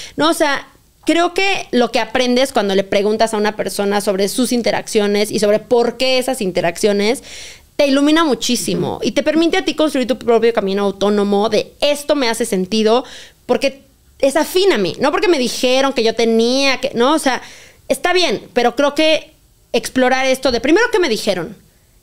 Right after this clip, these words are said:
Speaker 1: ¿Qué de esto que me dijeron me sigue jalando? Hay cosas que yo sigo intentando y que me van a hacer siempre profundamente infeliz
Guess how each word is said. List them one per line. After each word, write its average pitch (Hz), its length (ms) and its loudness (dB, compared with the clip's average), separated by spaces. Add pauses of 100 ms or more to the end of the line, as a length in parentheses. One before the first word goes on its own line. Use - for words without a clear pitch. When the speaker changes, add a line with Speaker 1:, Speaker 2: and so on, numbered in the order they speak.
Speaker 1:
¿Qué 349 100 2
de 381 100 2
esto 381 200 -2
que 294 80 0
me 220 120 -2
dijeron 240 300 0
me 214 100 0
sigue 277 200 0
jalando? 233 560 -2 (340)
Hay 285 140 -2
cosas 359 200 0
que 339 100 0
yo 330 120 0
sigo 339 200 0
intentando 277 500 2
y 247 60 0
que 240 100 -2
me 226 80 2
van 269 140 2
a 311 40 2
hacer 294 160 0
siempre 277 260 0
profundamente 262 680 0
infeliz 240 500 0